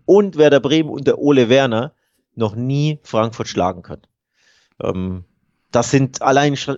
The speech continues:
äh, historisch gesehen ein paar Statistiken, ähm, die dafür sprechen, dass ich glaube, dass Frankfurt hier das Ding gewinnen wird, aber auch die, die Form, ähm, der Eintracht, dass sie ein Heimspiel haben, dass Mamouche wirklich Weltklasse drauf ist. Also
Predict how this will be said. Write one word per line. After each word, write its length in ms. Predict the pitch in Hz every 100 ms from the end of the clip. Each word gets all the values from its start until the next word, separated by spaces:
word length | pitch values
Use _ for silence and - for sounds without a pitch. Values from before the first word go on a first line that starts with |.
| -
äh, 220 | 120 123
historisch 400 | 123 120 151 151
gesehen 260 | 135 131 127
ein 40 |
paar 180 | - 131
Statistiken, 680 | - - 131 - 120 117 110 _ - - _ _ _ -
ähm, 440 | 104 101 104 95
die 140 | 104 110
dafür 300 | 120 110 113
sprechen, 720 | - - 101 110 98 98 _ _ _ _
dass 200 | 110 101
ich 180 | 107 -
glaube, 340 | 107 98 101
dass 200 | 98 95
Frankfurt 400 | - 98 92 98
hier 120 | - 92
das 160 | 90
Ding 160 | - 92
gewinnen 360 | 87 98 107
wird, 160 | 104 92
aber 240 | 87 104
auch 300 | 85 90 - - -
die, 160 | 92 90
die 180 | - 90
Form, 480 | - 90 92 90 90 _ _ _ _ -
ähm, 360 | 92 90 92 90
der 180 | 87 82
Eintracht, 420 | 95 90 92 95
dass 120 | 90
sie 80 | 113
ein 100 | 92
Heimspiel 520 | 107 117 - 110 101
haben, 260 | 98 98 92
dass 180 | 92
Mamouche 580 | 98 95 101 107 - - -
wirklich 640 | 104 104 - 92 - 87
Weltklasse 520 | 92 87 - 92 -
drauf 280 | - - -
ist. 160 | - -
Also 340 | 92 92